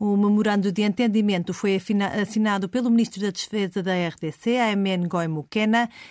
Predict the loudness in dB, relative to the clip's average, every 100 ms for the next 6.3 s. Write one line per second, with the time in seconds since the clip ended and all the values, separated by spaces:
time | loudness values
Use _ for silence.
0 | -10 -6 -2 0 2 0 0 -2 0 0
1 | 0 0 2 2 2 2 2 2 2 0
2 | 0 -2 -4 -4 -4 0 0 -2 -10 -2
3 | 2 2 2 -2 -10 -14 -4 -4 -2 -2
4 | 0 0 -2 0 -2 0 0 0 0 0
5 | -2 -4 -6 -2 0 0 -2 -6 -8 -8
6 | -8 -8 -10